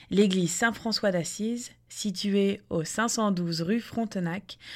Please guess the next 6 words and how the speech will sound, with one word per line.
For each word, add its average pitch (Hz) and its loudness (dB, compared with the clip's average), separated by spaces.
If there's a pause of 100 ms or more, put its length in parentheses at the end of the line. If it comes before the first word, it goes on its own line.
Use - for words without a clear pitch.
(120)
reçut 214 4
la 180 6
bénédiction 208 0
de 190 0
Monseigneur 196 0
O'Sullivan 175 -2